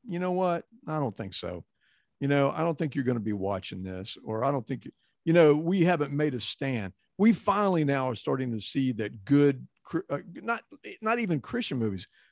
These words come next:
but good movies are being made that people can go and watch and their kids can go and watch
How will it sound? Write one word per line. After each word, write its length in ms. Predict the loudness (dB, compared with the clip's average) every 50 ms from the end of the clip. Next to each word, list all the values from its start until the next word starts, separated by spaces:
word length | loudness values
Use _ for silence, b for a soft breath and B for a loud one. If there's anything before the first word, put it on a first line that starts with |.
| _ 0
but 180 | 4 4 4 6
good 220 | 6 6 6 6
movies 420 | 6 6 6 6 6 4 2 2 2
are 60 | 0
being 380 | 0 0 0 -2 -2 -2 -2 0
made 480 | 0 2 2 2 0 -2 -4 -6 -8 -14 _ _ _ _ _ _ -2
that 500 | 2 4 6 6 6 4 2 2 0 -2 -8 -20 -20 _ _ _ _ _ _ _ 2
people 260 | 4 4 6 6 6
can 140 | 4 4 4
go 220 | 6 6 6 8 6
and 120 | 4 4
watch 640 | 2 0 0 0 0 0 0 -2 -4 -6 -10 -16 -18 _ _ _ _ _ 0
and 120 | 2 4
their 120 | 4 4
kids 320 | 2 2 -2 -2 0 -2 -2
can 180 | -2 -2 0
go 220 | 2 2 2 2 2
and 120 | -2 -2 -2
watch 420 | 0 0 0 0 -2 -4 -6 -12